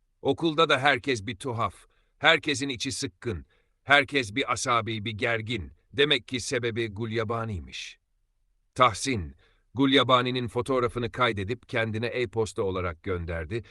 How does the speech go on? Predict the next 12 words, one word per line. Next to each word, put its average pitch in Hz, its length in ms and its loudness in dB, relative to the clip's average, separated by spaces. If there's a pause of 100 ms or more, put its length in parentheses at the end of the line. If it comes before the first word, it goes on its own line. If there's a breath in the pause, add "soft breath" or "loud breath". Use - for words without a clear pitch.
(180 soft breath)
ve 117 60 2
ertesi 120 440 0
gün 113 220 -4
tüm 131 260 -4
sınıfa 113 340 -4
olan 104 360 -2
biteni 104 300 -4
anlatıverdi. 78 800 -10 (1120)
Yatır 113 300 0
varmış 73 460 -6
diyorum, 71 320 -10
yatır. 98 480 -8